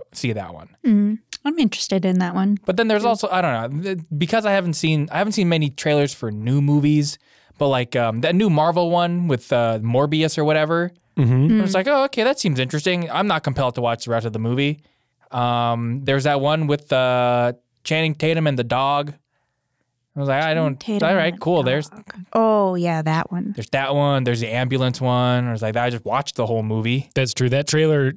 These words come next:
Speaker 3: <laughs> we have also talked about that on
Speaker 1: We
Speaker 3: this
Speaker 1: have.
Speaker 3: podcast, but we,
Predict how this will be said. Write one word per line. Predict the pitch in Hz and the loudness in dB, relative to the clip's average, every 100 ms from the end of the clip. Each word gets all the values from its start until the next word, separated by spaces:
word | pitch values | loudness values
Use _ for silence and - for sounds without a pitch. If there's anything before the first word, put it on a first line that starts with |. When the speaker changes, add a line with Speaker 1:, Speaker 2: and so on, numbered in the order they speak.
| 208 | -2
Speaker 3:
<laughs> | 120 - | -2 2
we | 165 | 2
have | 156 | 2
also | 135 147 139 | 0 -2 -2
talked | 151 131 | -2 0
about | 131 127 | 0 0
that | 135 120 | 0 0
on | |
Speaker 1:
We | 139 | 0
Speaker 3:
this | 123 | 0
Speaker 1:
have. | 160 | 0
Speaker 3:
podcast, | 135 131 117 104 | -2 0 -2 0
but | 117 107 - - - - | -2 -2 -8 -20 -20 -4
we, | 120 120 117 117 | 0 2 2 0